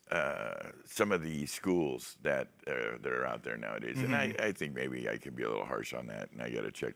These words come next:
Speaker 1: my own opinions on it. You know, it's good once in a while to, to reflect and, and, uh,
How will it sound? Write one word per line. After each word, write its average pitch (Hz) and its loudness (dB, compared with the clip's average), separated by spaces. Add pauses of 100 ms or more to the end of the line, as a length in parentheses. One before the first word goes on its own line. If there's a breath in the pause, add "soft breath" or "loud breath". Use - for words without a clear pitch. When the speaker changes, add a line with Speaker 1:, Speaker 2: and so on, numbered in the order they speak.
Speaker 1:
my 53 -4
own 53 -4
opinions 55 -6
on 50 -4
it. 52 -6
You 57 -6
know, 55 -4
it's 55 -8
good 57 -6
once 53 -8
in 57 -10
a 58 -6
while 55 -2
to, 53 -6 (100)
to 57 -6
reflect 60 -4
and, 60 -8 (340 loud breath)
and, 57 -2
uh, 53 0